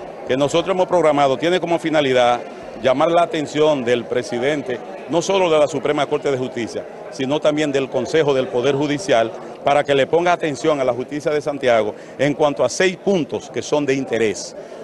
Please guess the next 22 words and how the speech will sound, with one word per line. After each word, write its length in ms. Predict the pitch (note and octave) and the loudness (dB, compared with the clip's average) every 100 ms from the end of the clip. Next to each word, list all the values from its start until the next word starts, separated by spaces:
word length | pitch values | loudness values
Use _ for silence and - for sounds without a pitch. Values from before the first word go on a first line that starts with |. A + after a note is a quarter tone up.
| - | 0
como 180 | D3 | 0
por 140 | D3 E3+ | 4 4
ejemplo, 500 | F3+ E3+ C#3+ D3+ G3 - - - - - - - - - - - C3 C#3 | 4 4 2 0 0 -4 -16 -14 -14 -12 -12 -12 -14 -12 -12 -8 -8 -2
todas 260 | - C4+ A#3+ | 4 6 6
las 140 | E3 | 4
salas 260 | D#3+ D#3 C3+ | 4 4 4
de 80 | B2+ | 4
audiencia 580 | A#2+ A2 F2+ E2 E2+ D#2+ D#2+ | 4 2 0 -4 -8 -8 -4
de 100 | A2 | 0
aquí, 220 | A#2 - | 0 0
de 160 | C3 A#2+ | 0 2
este, 440 | C#3+ C#3+ A#2+ G#2 | 2 2 2 2
de 120 | F#2+ C3+ | 2 0
estos 220 | C#3+ C#3 | 0 -2
tribunales 500 | C3+ B2 A2+ A#2 G#2+ | -2 -2 0 0 2
de 80 | G#2 | 2
Santiago, 640 | A2+ G2+ G#2 F#2 F2+ G#2 - - - - - - - | 0 2 2 2 0 -8 -12 -20 -18 -18 -18 -16 -10
están 400 | A2 - D3 D3+ | -10 -2 0 0
falta 460 | - B2+ D#3 C#3 A#2+ | 0 0 2 2 2
de 100 | A2 | 4
aires 240 | C#3 B2 | 4 4
acondicionados, 840 | A2+ G#2 G#2 G#2+ G2 F#2 F2+ D2 | 2 0 -4 -4 -4 -2 -2 -4